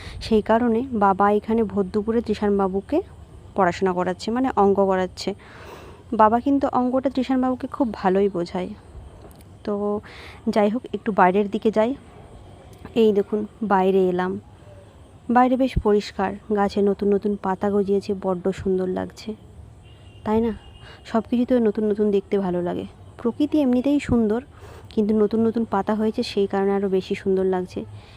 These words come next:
কিন্তু ব্যাপার যেটা হচ্ছে, এই গরমে, এই রোদে গাছপালাগুলো যেন স্তব্ধ হয়ে গেছে, থমকে গেছে।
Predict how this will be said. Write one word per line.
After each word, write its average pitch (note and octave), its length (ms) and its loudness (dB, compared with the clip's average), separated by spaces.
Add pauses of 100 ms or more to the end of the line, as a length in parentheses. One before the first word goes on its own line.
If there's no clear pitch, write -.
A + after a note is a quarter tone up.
(160)
কিন্তু C4+ 280 4
ব্যাপার A#3 540 0
যেটা A3+ 220 0
হচ্ছে, A3 440 -4 (540)
এই G3+ 220 2
গরমে, G3+ 540 2
এই G3+ 180 4
রোদে F#3+ 400 0 (460)
গাছপালাগুলো G#3 600 0
যেন A3 200 2
স্তব্ধ F#3+ 560 -2
হয়ে G3+ 240 0
গেছে, F3+ 280 -4
থমকে G#3 500 0
গেছে। F#3 360 -4